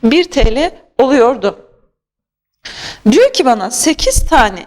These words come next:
elli kuruş kaç T L eder? Önce benim sekiz tane elli kuruşun değerini bulmam lazım. O yüzden ne yapıyorum? Şöyle seksen diyelim. Ee, pardon, sekizde.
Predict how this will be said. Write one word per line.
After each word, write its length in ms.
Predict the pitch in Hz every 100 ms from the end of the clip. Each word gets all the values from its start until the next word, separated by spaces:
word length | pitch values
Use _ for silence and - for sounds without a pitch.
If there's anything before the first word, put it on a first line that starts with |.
| -
elli 260 | 269 311
kuruş 480 | 370 - 349 381 - - -
kaç 300 | 370 381 -
T 260 | 285 226
L 20 |
eder? 400 | 202 - 170 165 - _
Önce 340 | 285 339 294 254
benim 280 | 302 254 - _ _
sekiz 440 | - - 277 440 -
tane 280 | 302 226 -
elli 220 | 240 311
kuruşun 460 | - 262 - 359 - - -
değerini 460 | 196 240 233 262
bulmam 400 | 233 202 185 175
lazım. 300 | 175 175 170 -
O 100 | 370
yüzden 400 | 370 233 208 196
ne 40 | 277
yapıyorum? 520 | 330 330 320 302 330 _
Şöyle 340 | - - 196 240
seksen 600 | - 220 - 240 233 196
diyelim. 300 | 180 208 269 - - - - -
Ee, 440 | 196 196 190 - -
pardon, 360 | - 226 190 185 -
sekizde. 640 | - - 226 - 175 170